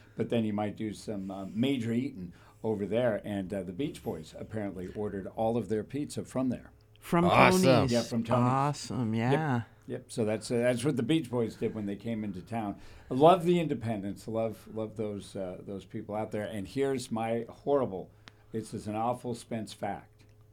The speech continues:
Speaker 1: I have never had a slice of Tony's.
Speaker 3: What?
Speaker 1: Yeah,
Speaker 3: Interesting.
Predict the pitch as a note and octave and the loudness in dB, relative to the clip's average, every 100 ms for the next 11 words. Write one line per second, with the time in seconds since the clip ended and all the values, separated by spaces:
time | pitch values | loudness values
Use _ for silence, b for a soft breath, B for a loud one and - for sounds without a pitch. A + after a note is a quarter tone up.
0 | - b b b b b G2+ F2+ E2+ G#2+ | -20 b b b b b -8 -8 -2 0
1 | G#2 F#2+ G2 F#2+ - G#2 F2+ E2 - - | 2 0 -4 -6 -10 -10 -10 -10 -18 -16
2 | F2+ D#2+ - - - - A2+ G3 D#4 - | -14 -12 -14 -20 -20 -10 -6 -4 -4 -8
3 | F3+ E4+ - B4+ - G#2 F2 D2 | -12 -12 -12 -16 -10 -8 -8 -10